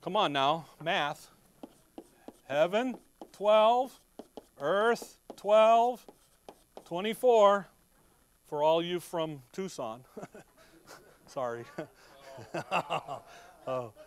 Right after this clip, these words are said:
oh, okay, Prescott, or, or no, not Prescott. Uh, anyway, never mind. Okay, I was thinking about Rush Limbaugh.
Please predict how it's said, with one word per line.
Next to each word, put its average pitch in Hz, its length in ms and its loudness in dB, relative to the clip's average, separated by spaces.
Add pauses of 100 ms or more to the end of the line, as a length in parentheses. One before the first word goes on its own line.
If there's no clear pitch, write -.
(200)
oh, 131 240 -6
okay, 170 280 0
Prescott, 151 680 -2
or, 127 180 -8
or 147 260 -10
no, 151 160 0
not 160 220 -4
Prescott. 139 500 -4
Uh, 123 360 -4 (200)
anyway, 110 360 -12 (100)
never 120 240 -14
mind. 101 320 -16 (720)
Okay, 127 440 -10 (400)
I 175 100 4
was 175 200 -4
thinking 226 340 -4
about 160 380 2
Rush 170 300 0
Limbaugh. 185 560 0